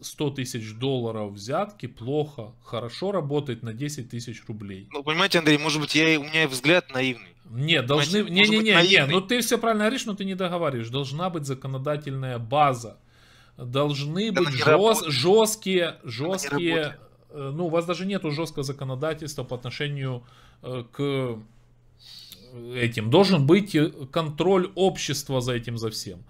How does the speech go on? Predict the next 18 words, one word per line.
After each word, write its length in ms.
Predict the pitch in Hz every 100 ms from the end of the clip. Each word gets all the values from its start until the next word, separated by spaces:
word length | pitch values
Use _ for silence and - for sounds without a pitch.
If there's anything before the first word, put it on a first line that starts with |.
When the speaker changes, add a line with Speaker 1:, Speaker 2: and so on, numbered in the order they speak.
| - -
Speaker 1:
Потому 180 | 151
что 120 | 165 175
у 20 |
вас, 200 | 214 214
у 40 |
чувака, 580 | - 185 175 170 180 - - - - _
у 120 | 170
которого 400 | 156 180 202 185
нашли, 560 | 175 175 - 202 190 - - _ _ _ 120 127 -
на-, 340 | 127 135 156 120 127
напомни, 460 | 139 151 165 135 131
восемнадцать 640 | 147 202 185 214 208 214
миллиардов 680 | 180 185 185 185 185 165 170
рублей 480 | 180 160 165 196 190
наличкой. 340 | 175 175 247 -
Speaker 2:
Полковник 260 | 170 156 117
Захарченко. 640 | 135 151 135 - 98 - - 123 -
Speaker 1:
Вот, 540 | 143 180 139 113 -